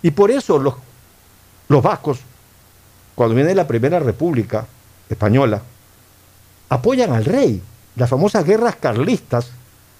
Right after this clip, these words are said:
que era porque el rey Carlos siga de presi-, digamos, de rey, los vascos van con el rey porque el rey les garantiza el respeto a los fueros vascos. Cuando viene la Segunda República Española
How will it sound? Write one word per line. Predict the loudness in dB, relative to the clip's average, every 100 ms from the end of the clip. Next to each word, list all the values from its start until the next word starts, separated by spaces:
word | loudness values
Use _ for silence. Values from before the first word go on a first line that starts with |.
| -20 _ -20 -20 -20 -20 -20 -4
que | 2
era | 2 2 -2 -14 -20 -20 -20 -2
porque | -2 0 0
el |
rey | 2 0
Carlos | 0 -2 0 -4 -2
siga | 0 2
de | 0
presi-, | -2 -6 -4 -6
digamos, | -2 -2 -2 0
de | 2
rey, | 2 2 -4 -18 _ _ -18 -16 2
los | 2
vascos | 2 -2 -4 -6 -6 -18 -20 _ _ _
van | 0 0
con | 0 0
el | 2
rey | 2 2
porque | -2 0
el | 0
rey | 0 0 -2
les | -2
garantiza | 0 -2 -4 -4 0 0 0 -4 -2
el | -4
respeto | 0 -2 -4 -18 0 0 2 -2
a |
los | -2
fueros | -2 -2
vascos. | -2 -8 -12 -20 -20 -20 -20 _ -20 -20 -20 -20 _ -20 -20 -20 -20 -20 -20 -20 -20 -20 -6
Cuando | 2 4 4
viene | 4 2
la | -2
Segunda | 0 0 0 -2
República | 0 0 0 -4 -2 -4 -4
Española | -8 -6 -4 -2 -4